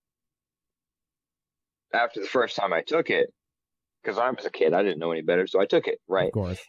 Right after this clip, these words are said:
Speaker 1: And then, like, the next day or a couple of days later, I was like, I, I didn't wanna take it. I, I, like,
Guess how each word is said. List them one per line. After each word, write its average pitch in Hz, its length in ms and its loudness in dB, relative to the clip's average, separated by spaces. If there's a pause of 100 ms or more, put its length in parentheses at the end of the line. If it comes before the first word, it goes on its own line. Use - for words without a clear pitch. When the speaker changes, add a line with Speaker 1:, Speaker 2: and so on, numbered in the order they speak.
Speaker 1:
And 95 160 2
then, 95 200 2
like, 92 180 0
the 98 80 -8
next 107 260 -2
day 117 320 4
or 95 180 2
a 92 40 -4
couple 120 240 2
of 110 60 0
days 110 240 2
later, 101 320 4
I 90 60 4
was 90 160 -2
like, 87 320 2
I, 101 280 4 (280)
I 90 120 4
didn't 92 300 0
wanna 92 200 2
take 98 260 2
it. - 140 2 (380)
I, 85 160 2
I, 76 220 4 (220)
like, 95 240 -2